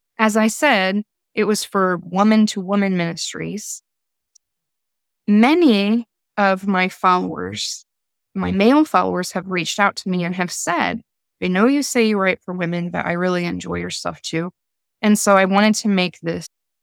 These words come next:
for both men and women. So I had to change a few little details, some pronouns and things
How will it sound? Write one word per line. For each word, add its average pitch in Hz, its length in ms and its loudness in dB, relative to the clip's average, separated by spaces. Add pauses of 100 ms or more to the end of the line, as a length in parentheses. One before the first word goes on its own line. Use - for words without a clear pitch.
(180)
for 180 160 -2 (180)
both 190 360 2 (180)
men 165 180 -4
and 190 160 -2
women. 170 340 -2
So 220 160 0
I 240 100 6
had 311 200 0
to 269 120 -2
change 220 480 2
a 202 80 -4
few 190 360 -2
little 170 280 -4
details, 165 840 -6 (400)
some 175 240 -6
pronouns 165 680 -2
and 170 120 -10
things 170 540 -8